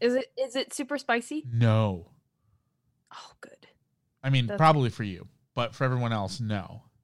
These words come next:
Speaker 1: <laughs>
Speaker 2: So, uh, I don't know the name of the taco truck, but I wanna thank my buddy Richard for taking me there. Uh, and we, you and I, I'm gonna come pick you up one of these days, and I'm going to throw you in my car,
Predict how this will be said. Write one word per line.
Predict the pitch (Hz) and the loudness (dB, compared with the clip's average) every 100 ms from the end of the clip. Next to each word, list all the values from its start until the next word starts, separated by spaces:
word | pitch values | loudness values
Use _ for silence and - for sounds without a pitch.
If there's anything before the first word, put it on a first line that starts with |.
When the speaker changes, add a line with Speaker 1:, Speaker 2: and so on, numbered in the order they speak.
| _ - | _ -20
Speaker 1:
<laughs> | - - - - - _ _ _ _ | -20 -20 -20 -20 -20 _ _ _ _
Speaker 2:
So, | - - - 139 101 - _ _ _ _ - _ | -10 -4 2 2 2 -6 _ _ _ _ -20 _
uh, | 131 131 120 - | 0 2 0 0
I | 123 | 0
don't | 120 160 | 2 2
know | 165 | 2
the | 165 | 2
name | 165 | 2
of | 156 | 2
the | |
taco | 147 139 156 | 2 2 2
truck, | 151 170 - - _ _ _ _ _ - - | 4 2 2 -10 _ _ _ _ _ -14 -4
but | 135 | 0
I | 123 | 2
wanna | 131 135 | 2 2
thank | 135 | 2
my | 123 | 0
buddy | 127 120 | 0 0
Richard | 127 131 135 131 | -2 -2 -4 -6
for | 117 | -4
taking | 127 135 151 | -4 -2 -2
me | |
there. | 151 160 160 _ _ _ _ _ _ | 0 0 -2 _ _ _ _ _ _
Uh, | 120 117 110 104 - - | -4 0 0 -2 -8 -4
and | 123 120 113 113 _ | -2 0 -4 -8 _
we, | 123 139 | 0 2
you | 147 151 143 175 | 2 2 2 4
and | 170 | 6
I, | 160 131 107 - _ _ _ | 6 6 4 -2 _ _ _
I'm | 123 | -2
gonna | 147 151 | 0 0
come | 156 151 | 0 0
pick | 156 135 | -2 0
you | 160 | 0
up | |
one | 139 | 2
of | 135 | 2
these | 117 | 2
days, | 117 107 98 - - _ _ _ _ _ _ _ 127 | 0 0 -2 -6 -16 _ _ _ _ _ _ _ -8
and | 120 120 | -6 -4
I'm | 120 127 | -2 -2
going | 123 127 123 | -2 -2 -4
to | 127 | -6
throw | - 139 | 0 2
you | 156 | 4
in | 160 | 4
my | 143 | 2
car, | 135 143 104 95 | 4 4 4 2